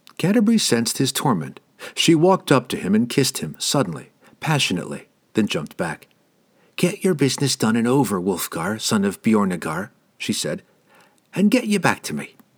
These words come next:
"I, too, was Brunor's friend," Wulfgar argued.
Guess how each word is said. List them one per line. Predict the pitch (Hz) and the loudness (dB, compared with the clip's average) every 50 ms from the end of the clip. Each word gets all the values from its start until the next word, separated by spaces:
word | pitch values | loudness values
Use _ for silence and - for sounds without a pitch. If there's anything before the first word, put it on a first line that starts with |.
| _ _ _ _ _ - | _ _ _ _ _ -8
"I, | 95 92 101 110 120 135 | -4 0 4 4 4 4
too, | 131 131 - - 123 123 123 135 143 | 4 0 0 4 4 6 6 6 4
was | 123 117 123 120 | 4 4 2 2
Brunor's | - - - 110 113 110 123 123 - | 0 2 2 4 6 6 4 4 2
friend," | - - 104 104 104 107 123 127 131 _ _ _ _ _ _ _ _ _ _ _ - | 2 0 2 2 2 2 0 -2 -6 _ _ _ _ _ _ _ _ _ _ _ -2
Wulfgar | 101 92 - - - - 80 | -2 -2 -2 -2 -4 -4 -4
argued. | 78 80 80 76 69 69 69 67 - | -4 -6 -8 -8 -8 -10 -12 -12 -12